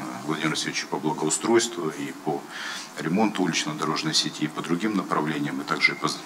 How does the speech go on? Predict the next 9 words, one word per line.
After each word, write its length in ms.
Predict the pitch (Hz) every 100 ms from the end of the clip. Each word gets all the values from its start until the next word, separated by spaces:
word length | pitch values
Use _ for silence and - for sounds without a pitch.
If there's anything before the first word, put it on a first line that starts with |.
| -
ремонту 520 | 80 80 78 - 76 -
объектов 400 | 78 80 - 82
здравоохранения. 720 | - 82 80 - 101 170 82 - - - - -
Поэтому, 320 | 87 85 80
конечно, 380 | 78 87 - 78
здесь 240 | 73 85 -
нужно 260 | 76 -
будет 260 | 71 78 73
очень 260 | 82 73